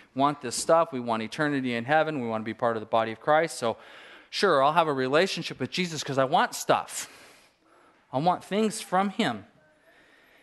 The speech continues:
And then I think we get to a season in life where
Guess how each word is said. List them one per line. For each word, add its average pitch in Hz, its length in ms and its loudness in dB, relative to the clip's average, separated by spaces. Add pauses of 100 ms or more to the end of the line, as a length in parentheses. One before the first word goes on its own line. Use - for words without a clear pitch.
(200)
And 151 160 0
then 208 200 4
I 175 120 4
think 185 320 -2
we 170 80 0
get 175 260 0
to 175 140 2
a 151 60 4
season 180 460 -2
in 147 160 0
life 160 360 0
where 131 420 2